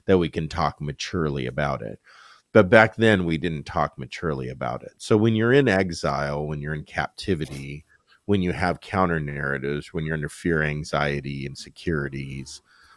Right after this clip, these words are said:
when you're trying to figure out how to write a counter narrative to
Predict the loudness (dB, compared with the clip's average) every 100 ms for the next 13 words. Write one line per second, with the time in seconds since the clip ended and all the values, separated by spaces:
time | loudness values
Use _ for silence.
0 | _ 0 0 0 -4 0 0 0 -4 -2
1 | -2 0 0 2 0 -4 -4 -2 -2 -2
2 | -2 -2 -2 -6 -4 -4 -4 -6 -6 -6
3 | -6 -4 -4 -6 -6 -4 -6